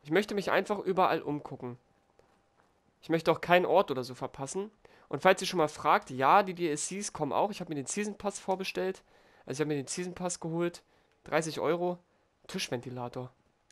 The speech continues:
Cram. Cram kennt man, ja. Schade, das,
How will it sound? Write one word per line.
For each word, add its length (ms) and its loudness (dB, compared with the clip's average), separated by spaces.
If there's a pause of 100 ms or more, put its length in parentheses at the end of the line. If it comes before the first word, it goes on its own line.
(320)
Cram. 640 6
Cram 260 -4
kennt 220 -8
man, 100 -6
ja. 160 -4 (600)
Schade, 340 6
das, 120 -8